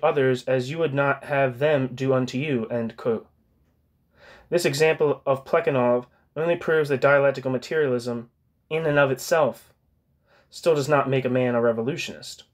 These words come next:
Schachtman, on the other hand, argues that Liebknecht left a posthumous work against dialectical materialism, which he had written in prison.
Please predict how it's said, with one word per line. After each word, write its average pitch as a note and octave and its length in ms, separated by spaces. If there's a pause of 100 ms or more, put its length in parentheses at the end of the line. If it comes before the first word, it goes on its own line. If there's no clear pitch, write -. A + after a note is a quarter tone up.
(1500)
Schachtman, C3 600 (320)
on C#3 120
the C#3 100
other C3+ 180
hand, C3 340
argues C#3+ 360
that B2+ 180
Liebknecht C3 560 (520)
left D3+ 220
a C#3+ 80
posthumous D#3+ 720
work D3+ 400
against C#3 480
dialectical C3 520
materialism, B2+ 760 (840)
which D#3 220
he F3+ 180
had D#3 160
written C#3+ 260
in B2+ 100
prison. B2 420